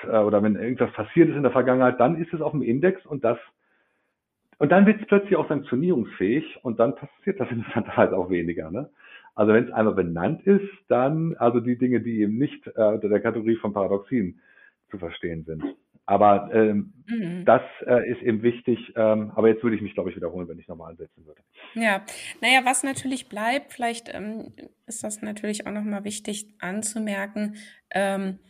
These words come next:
Speaker 2: es bleibt natürlich trotzdem die Möglichkeit, ähm, des Zynismus,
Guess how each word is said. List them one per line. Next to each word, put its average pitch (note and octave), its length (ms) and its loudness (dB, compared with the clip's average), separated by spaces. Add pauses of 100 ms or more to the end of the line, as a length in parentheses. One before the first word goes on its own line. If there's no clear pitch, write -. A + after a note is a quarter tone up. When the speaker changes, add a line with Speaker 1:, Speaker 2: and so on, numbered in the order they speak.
(220)
Speaker 2:
es - 180 -8
bleibt C#3+ 280 -2
natürlich A3 320 -6
trotzdem G#3+ 500 -4
die G3 140 -4
Möglichkeit, F#3 1120 -6
ähm, F3 400 -6
des E3+ 220 -6
Zynismus, E3 880 -6